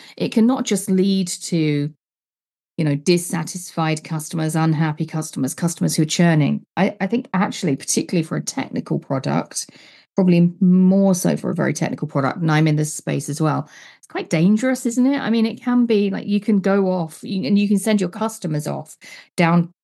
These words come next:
paths which are completely wrong. Like,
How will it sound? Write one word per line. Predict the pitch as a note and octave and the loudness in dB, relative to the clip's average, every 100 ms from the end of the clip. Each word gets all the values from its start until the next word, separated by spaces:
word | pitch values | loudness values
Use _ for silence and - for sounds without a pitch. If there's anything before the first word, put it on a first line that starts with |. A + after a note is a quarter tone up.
| _ | _
paths | - G#3 F#3 D#3+ D#3+ - | 0 2 4 2 -2 -4
which | E3 F3 - - - | 0 0 -2 -8 -2
are | F3 D#3+ D3 C#3+ _ _ _ _ _ _ _ - | 0 0 -2 -6 _ _ _ _ _ _ _ -4
completely | G#3+ G#3 - E4 - D3+ | -2 0 2 0 0 -4
wrong. | C#3+ A#2 A2 D#3 | -2 -6 -6 -4
Like, | - - | -4 -4